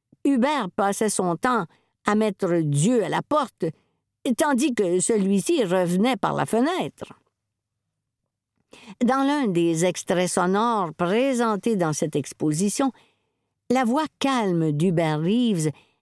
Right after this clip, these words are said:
explique à quel point il travaillait ses livres, souvent durant des années, afin de rendre compréhensible au plus grand nombre des questions complexes.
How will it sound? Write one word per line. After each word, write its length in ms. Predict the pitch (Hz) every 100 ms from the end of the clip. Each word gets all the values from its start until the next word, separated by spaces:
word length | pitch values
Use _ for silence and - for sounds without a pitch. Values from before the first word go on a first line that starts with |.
| _
explique 540 | - 277 - - 330 -
à 60 |
quel 280 | 180 220 202
point 300 | - 226 233 247
il 220 | 185 160
travaillait 640 | - 185 214 208 185 190 196
ses 200 | - 175
livres, 520 | 160 151 151 147 143 - _ _ _ _ -
souvent 600 | - 202 180 202 190 175
durant 340 | 160 170 170
des 280 | 165 175 180
années, 340 | 220 208 165 - _ _ _ _ _ -
afin 360 | 131 - 220 247
de 120 | 170
rendre 600 | 151 180 220 202 165 147 -
compréhensible 1120 | 185 247 226 190 175 151 151 - 262 226 180 - _ _ -
au 100 | 196
plus 240 | 151 247
grand 380 | 202 180 180 165
nombre 640 | 165 190 262 220 165 147 135 _ _ _ _ -
des 220 | 180 202
questions 460 | 190 156 - 147
complexes. 760 | 123 180 220 294 254 - -